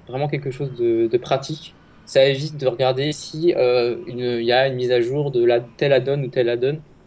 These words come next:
Euh, vous, vous le, vous l'ouvrez, vous regardez s'il y a des, des, vous le mettez, vous le,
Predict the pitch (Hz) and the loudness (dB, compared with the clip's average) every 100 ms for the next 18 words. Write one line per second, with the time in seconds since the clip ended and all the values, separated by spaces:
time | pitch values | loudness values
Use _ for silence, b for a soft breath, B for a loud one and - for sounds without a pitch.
0 | b b - - 117 113 117 123 123 135 | b b -8 -2 0 -2 -4 -12 -8 -2
1 | 127 120 120 135 143 143 151 165 196 - | 0 2 0 0 2 4 6 4 2 -6
2 | _ _ 127 139 135 147 - 131 123 123 | _ _ 0 4 2 0 2 2 4 2
3 | 120 123 131 135 135 143 135 131 127 123 | 0 -4 -6 -6 -4 -2 0 -2 -2 -2
4 | 117 | -2